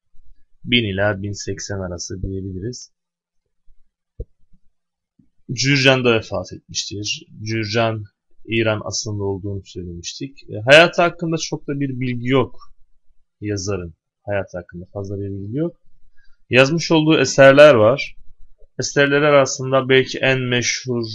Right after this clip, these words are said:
en önemli diyebileceğimiz Esrarul Belaga adlı kitabı var. Meşhurdur. Delailül İcaz adlı kitabı meşhurdur.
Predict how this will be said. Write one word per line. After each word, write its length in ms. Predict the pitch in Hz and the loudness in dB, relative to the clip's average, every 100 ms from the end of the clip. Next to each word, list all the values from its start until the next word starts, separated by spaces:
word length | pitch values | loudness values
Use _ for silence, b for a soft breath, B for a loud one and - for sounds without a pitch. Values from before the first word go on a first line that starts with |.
| - | -2
en 300 | 117 117 113 - | 0 0 -4 -6
önemli 460 | 113 110 110 107 | -2 0 0 -2
diyebileceğimiz 880 | 101 101 98 98 95 92 95 101 - - | -2 -2 -2 -4 -4 -4 -6 -10 -12 -8
Esrarul 760 | 107 - 113 123 135 113 110 98 | -8 -4 4 6 6 2 -2 -2
Belaga 640 | 104 107 107 107 110 95 - | 0 2 2 4 2 0 -4
adlı 280 | 101 92 | -8 -8
kitabı 380 | 95 - 95 98 | -16 -12 -12 -8
var. 400 | 98 92 - - _ _ - | -6 -6 -10 -20 _ _ -14
Meşhurdur. 640 | 110 107 - 107 82 90 - - - - - - - _ _ _ - - - | -10 -8 -8 -10 -10 -14 -16 -16 -16 -16 -16 -16 -16 _ _ _ -20 -20 -6
Delailül 800 | 117 120 135 143 123 113 - 107 | 2 6 8 8 4 -2 -2 -6
İcaz 560 | 101 107 104 92 - - | -2 0 0 0 -6 -10
adlı 300 | 95 92 90 | -8 -8 -10
kitabı 340 | - - 90 87 | -14 -14 -14 -12
meşhurdur. 640 | 90 95 - 127 135 156 | -12 -12 -8 -8 -6 -8